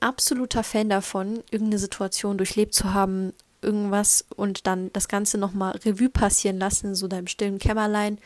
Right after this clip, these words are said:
bei deinen eigenen fünf Minuten und dann, äh, zu gucken, okay, was hat mir die ganze Situation gebracht? Was lerne ich daraus und, ähm, wie gehe ich mit so einer ähnlichen Situation in Zukunft um? Also mache ich das nochmal genau so oder gehe ich damit anders um?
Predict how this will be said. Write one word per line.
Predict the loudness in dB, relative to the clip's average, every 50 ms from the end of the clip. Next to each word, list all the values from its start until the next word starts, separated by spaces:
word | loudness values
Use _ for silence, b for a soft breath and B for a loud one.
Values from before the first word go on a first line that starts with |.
| B B B B B B B B B -4
bei | -2 -2
deinen | -2 -2 0
eigenen | 0 0 0 0 0 -2
fünf | -2 -4 -6 -4 -4 -2
Minuten | 0 2 2 2 0 0 -4 -6 -6
und | -4 -4 -4
dann, | -4 -6 -6 -6 -8 -10 -12 -12 -12
äh, | -12 -10 -10
zu | -10 -8
gucken, | -4 -4 -4 -2 -2 -4 -6 -4
okay, | -4 -6 -6 -4 -4 -4
was | -4 -2 -4
hat | -4 -4 -4
mir | -4
die | -4
ganze | -4 -4 -4 -6 -6
Situation | -6 -8 -8 -8 -10 -10 -8 -4 -2 -2 -2 -2 -4 -4
gebracht? | -6 -6 -2 0 0 0 0 -2 -6 -12 -20 B B B B B B B B B _ -6
Was | -4 -2 -2
lerne | -2 -2 -2 -2 -2
ich | -2 -2
daraus | -2 -2 0 0 0 0 0 -2 -4 -6 -8
und, | -10 -10 -8 -8 -8 -8 -8 -8 -8 -8
ähm, | -8 -8 -8 -8 -10 -10 -12 -14 _ _ _
wie | -16 -10 -6 -2 0 0 0 -2 -2 -6
gehe | -8 -4 -2 0 0 0
ich | -2 -4 -6 -6
mit | -6 -6 -6 -4
so | -4 -4
einer | -2 -2 -4 -4 -2
ähnlichen | 0 0 2 0 0 -2 -4 -4
Situation | -4 -6 -6 -4 -4 -4 -2 -2 -4 -4 -4
in | -4 -6
Zukunft | -6 -6 -8 -8 -6 -8 -8 -8 -6 -4 -2
um? | -2 -2 -4 -8 B B B B
Also | -6 -4 -2
mache | -2 -2 -4
ich | -4 -6
das | -8 -8 -8
nochmal | -8 -10 -6 -2 -2 0 0 0
genau | -2 -2 -4 -4 -4
so | -2 -2 -4 -4 -4
oder | -4 -4 -4
gehe | -4 -4 -6
ich | -4
damit | -4 -6 -6 -6 -6
anders | -6 -6 -4 -4 -4 -4
um? | -4 -8 -10